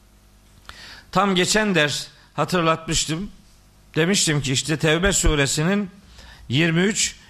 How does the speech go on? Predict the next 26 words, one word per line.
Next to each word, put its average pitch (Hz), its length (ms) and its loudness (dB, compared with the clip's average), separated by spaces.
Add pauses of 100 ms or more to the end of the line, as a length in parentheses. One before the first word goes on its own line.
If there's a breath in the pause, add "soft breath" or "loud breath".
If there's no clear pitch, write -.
(120 loud breath)
ve 160 100 2
yirmi 170 340 2
dördüncü 180 460 0
ayetleri 196 600 2
var. 87 340 -6 (640 loud breath)
Her 233 160 2
Müslümanın 165 680 2
bu 208 100 4
ayetleri 135 760 2 (360 loud breath)
belki 202 340 2
her 254 180 4
gün 190 220 0
okuyup 175 460 -2 (380 soft breath)
onlar 202 300 2
üzerinde 165 800 0 (280 loud breath)
bir 202 140 0
zihin 196 680 0 (140 loud breath)
yorması 190 500 2
gerekir. 101 480 -6 (800 loud breath)
Der 233 240 4
ki 190 80 2
orada 123 400 2 (100)
Rabbimiz, 101 520 -2 (200 loud breath)
"Ya 190 280 4
eyyühellezine 175 680 2
amenu, 120 480 0